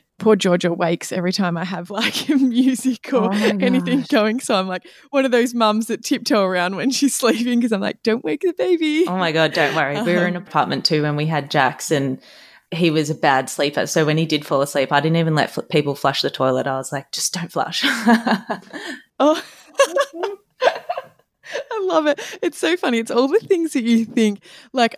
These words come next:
Speaker 1: I never thought that I would be that mum. I would have been like, "My kid's gonna be around heaps of noise and they'll sleep," and then you actually have a baby and it's like,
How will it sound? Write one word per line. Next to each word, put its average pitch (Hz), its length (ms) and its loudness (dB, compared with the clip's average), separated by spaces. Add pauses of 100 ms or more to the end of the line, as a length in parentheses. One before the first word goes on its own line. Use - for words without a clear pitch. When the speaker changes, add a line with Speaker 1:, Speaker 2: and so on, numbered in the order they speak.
Speaker 1:
I 220 340 2
never 196 420 2
thought 185 340 0
that 196 140 2
I 165 120 4
would 175 140 2
be 175 160 2
that 151 180 0
mum. 170 240 0
I 202 120 0
would 202 100 4
have 196 80 0
been 190 140 0
like, 180 220 -2
"My 339 160 2
kid's 339 260 0
gonna 330 180 2
be 294 160 0
around 233 220 0
heaps 330 320 -2
of 302 80 0
noise 302 420 2
and 247 140 2
they'll 233 160 0
sleep," 220 280 0
and 214 80 2
then 202 140 4
you 190 80 4
actually - 280 0
have 214 140 0
a 226 80 6
baby 175 340 2
and 160 100 0
it's - 160 -4
like, 175 200 0